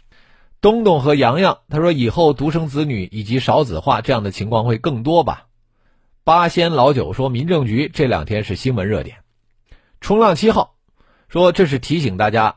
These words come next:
早早的写好遗嘱。”呃，雨燕的翅膀，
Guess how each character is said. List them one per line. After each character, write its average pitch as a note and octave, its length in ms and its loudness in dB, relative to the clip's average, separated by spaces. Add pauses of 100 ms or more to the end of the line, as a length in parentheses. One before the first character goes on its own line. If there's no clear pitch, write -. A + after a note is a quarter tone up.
(120)
早 C#3+ 280 2
早 F#2+ 180 2
的 F#2 220 -6 (100)
写 A#2+ 340 -4
好 B2 220 -6
遗 F2 180 -6
嘱。” G#2+ 380 -8 (760)
呃， G#2+ 180 0
雨 A2 140 -2
燕 D3+ 160 4
的 C#3+ 80 2
翅 C#3 180 2
膀， E2+ 240 -2